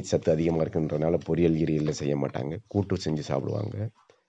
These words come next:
அதே மாதிரி இந்த காய்களை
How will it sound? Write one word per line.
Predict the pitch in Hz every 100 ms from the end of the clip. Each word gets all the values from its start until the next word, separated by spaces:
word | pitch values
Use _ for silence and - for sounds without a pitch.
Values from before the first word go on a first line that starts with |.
| _ _ _ _ _ _ _ _ _ _ _ _ _ -
அதே | 101 110
மாதிரி | 104 95 107 120 - - - _ _ 87
இந்த | 90 90 90 90 87 82
காய்களை | 90 101 110 110 98 104 98